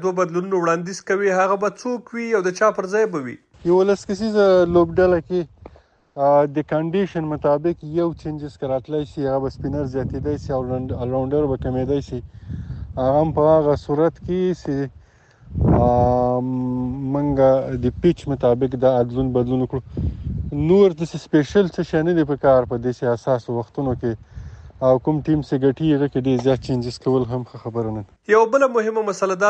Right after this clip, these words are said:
Speaker 1: ده چې د افغانستان د چټکو توپ اچوونکو کریډیټ خلک براوو ته ورکوي. آیا په یو ټورنمنټ کې دومره ژر توپ اچوونکي جوړېدای شي؟ که حمید حسن ته هم دا کریډیټ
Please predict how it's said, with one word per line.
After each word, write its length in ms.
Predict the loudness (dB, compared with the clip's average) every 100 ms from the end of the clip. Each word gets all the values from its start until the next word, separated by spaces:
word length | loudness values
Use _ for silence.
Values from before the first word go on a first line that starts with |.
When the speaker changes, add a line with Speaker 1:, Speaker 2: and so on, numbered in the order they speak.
| 0
Speaker 1:
ده 60 | -4
چې 160 | -4 -4
د 20 |
افغانستان 500 | -2 -4 -4 -4 -4 -4
د 60 | -8
چټکو 360 | -6 -6 -6 -10
توپ 160 | -6 -6
اچوونکو 340 | -6 -8 -8 -10
کریډیټ 420 | -8 -4 -4 -4
خلک 340 | -4 -4 -6 -10 -2
براوو 340 | 0 2 0 -4
ته 80 | -2 -2
ورکوي. 400 | -4 -6 -6 -10 -14 -20 -6 0
آیا 160 | 0 2
په 100 | 4
یو 60 | 4 2
ټورنمنټ 380 | -2 -2 -4 -6 -8
کې 200 | -10 -8
دومره 200 | -4 -2 -2 -2
ژر 200 | 0 0 -2
توپ 180 | -2 -2
اچوونکي 500 | -2 -2 -4 -8 -8
جوړېدای 400 | -6 -4 0 -2 -2 -6
شي؟ 140 | -10 -10 _ _ -2
که 140 | 0
حمید 180 | 0 0 0
حسن 260 | 0 2 2
ته 80 | 2
هم 160 | 2 0
دا 40 | -2
کریډیټ 300 | -4 -6